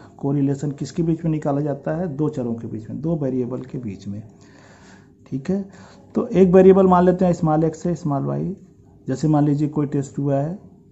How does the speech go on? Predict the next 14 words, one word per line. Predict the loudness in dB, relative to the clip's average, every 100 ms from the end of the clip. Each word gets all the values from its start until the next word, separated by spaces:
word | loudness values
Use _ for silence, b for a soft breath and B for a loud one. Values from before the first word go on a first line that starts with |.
| _ _ -20 -20 -20 -20 -20 _ _ _ _ _
फिजिक्स | -10 -4 -4 -2
में | 0 0 -2
और | -6 -6
मैथ्स | -4 -4 -4
में, | -4
एक | -2
बच्चे | -6 -6 -4
ने | -4
टेस्ट | -4 -8 -8
दिया | -6 -6
है, | -6 -8
दस | -10 -12 -12
बच्चों | -10 -6
ने, | -4